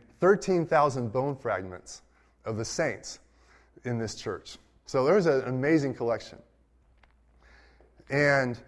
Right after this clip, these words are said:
some, some pretty weird ones, too. There was a vial of, of milk that was supposed to be the breast milk of, of Mary. And there were pieces of the swaddling clothes or the diaper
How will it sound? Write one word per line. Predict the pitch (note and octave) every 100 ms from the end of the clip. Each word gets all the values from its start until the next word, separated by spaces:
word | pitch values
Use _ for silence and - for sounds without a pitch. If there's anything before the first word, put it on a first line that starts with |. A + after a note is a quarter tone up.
| - _ _ _ - A2
some, | - D#3+ C#3+
some | - C#3+
pretty | F3+ D3
weird | A#2+ B2+
ones, | A2 G2 F2+
too. | - A2 E2+
There | F2 A#2
was | A2 G2+ - - _ _ _
a | A#2
vial | G2+ A#2 B2 B2 A#2+ G#2+
of, | G#2 G2+ F2+ _ - - _ _
of | A2
milk | A2+ C3 B2+ -
that | A2+
was | G#2+
supposed | A2+ A2 A#2
to | A#2
be | G2+ A2 A2
the | F#2+
breast | F#2 B2+ C3 -
milk | G2 F2+ -
of, | F#2+ E2+
of | G2+
Mary. | G#2+ B2 G2+ F2 _ _ - - _ _ -
And | A#2 A#2 A2+ G#2+ G#2+ G#2
there | B2 A#2+
were | A2+ G#2+ G#2 - _
pieces | - D#3+ - C#3+ B2
of | A#2+ A#2
the | A2
swaddling | - D3 D3 C3+
clothes | A#2+ D3 C#3 A#2+ G2+
or | G#2
the | G#2+
diaper | G#2+ B2+ C#3+ D3 F#2 -